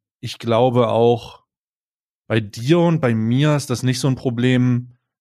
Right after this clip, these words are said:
weil wir einfach eine Zielgruppe haben, die alt wie f-, altes Fuck ist. Also <laughs> wir,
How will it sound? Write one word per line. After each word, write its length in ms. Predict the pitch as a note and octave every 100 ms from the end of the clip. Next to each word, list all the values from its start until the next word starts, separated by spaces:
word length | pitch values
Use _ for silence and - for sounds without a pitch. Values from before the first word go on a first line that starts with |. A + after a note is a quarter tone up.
| _
weil 420 | G2+ G2 A2 G#2+
wir 240 | G2+ A2 A2+
einfach 320 | A2+ A2+ A2
eine 140 | A2+
Zielgruppe 600 | - - B2 A#2 A2+ A#2+
haben, 340 | A#2 A2 G#2+ G2
die 200 | G2+ - -
alt 340 | G#2 G2 -
wie 60 | G2
f-, 300 | - - -
altes 340 | G#2 G#2 G2+ -
Fuck 260 | G#2+ -
ist. 180 | G2+ -
Also 280 | F#2 G2+ G2
<laughs> 60 |
wir, 80 | -